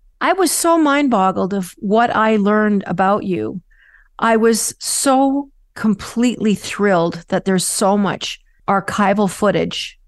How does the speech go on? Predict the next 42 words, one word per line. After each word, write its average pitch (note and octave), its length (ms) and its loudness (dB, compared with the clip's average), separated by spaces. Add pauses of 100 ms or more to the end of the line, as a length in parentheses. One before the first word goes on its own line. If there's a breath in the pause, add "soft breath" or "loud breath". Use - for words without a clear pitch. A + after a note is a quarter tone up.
of G#3 180 2
you G3+ 580 2
and G3 140 2
your F#3 80 0
young F#3+ 320 0
life F#3+ 500 -4 (360)
going G#3 240 2
to G3+ 120 2
New G3+ 80 4
York G3 640 0 (160)
and G3 220 0
the F3+ 60 -2
folk F#3+ 320 -2
scene F3+ 460 -2
and G3+ 180 -2
everything G#3+ 420 0
that F#3+ 140 -2
you F#3 80 0
were F#3 100 -2
doing. F#3+ 480 -2 (560 soft breath)
I C#4 140 2
was G4+ 180 2
captivated. G3+ 720 0
I G#3 120 -2
watched A3 360 0
it - 220 -2 (340)
the - 80 -6
first B3+ 320 -2
time G#3+ 480 0 (140)
about F#3 340 0
six - 300 -6
weeks C4 240 -4
ago, B3 280 2
and G#3 140 2
then G#3 100 2
I G3 60 2
watched F#3+ 420 -2
it F#3+ 80 -2
again F#3 400 -2
two G#3 220 -4
weeks F#3+ 300 -4
ago. F#3+ 400 -4